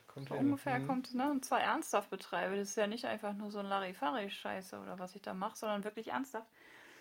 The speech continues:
Speaker 2: Also, Leute, ich mach nicht nur Sims frei Spiel. Ne? Ich mach auch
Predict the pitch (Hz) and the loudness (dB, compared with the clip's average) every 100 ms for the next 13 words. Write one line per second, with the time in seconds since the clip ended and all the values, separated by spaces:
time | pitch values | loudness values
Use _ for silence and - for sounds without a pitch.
0 | - - - _ _ _ _ _ _ 233 | -20 -20 -20 _ _ _ _ _ _ 6
1 | 247 - _ _ _ 208 208 196 - 190 | 6 2 _ _ _ 2 4 4 0 -4
2 | 190 180 214 202 - 196 180 170 165 - | -4 -4 -4 -6 -6 -6 -4 -4 -6 -6
3 | - 160 170 - - 202 175 175 170 _ | -8 -8 -8 -10 -8 -6 -6 -10 -14 _
4 | _ _ _ _ _ _ _ _ _ _ | _ _ _ _ _ _ _ _ _ _
5 | - 170 175 220 - _ _ _ - - | -8 -6 -6 -10 -16 _ _ _ -20 -16
6 | - 180 185 185 - 180 175 - | -6 -4 -2 -2 0 0 0 -6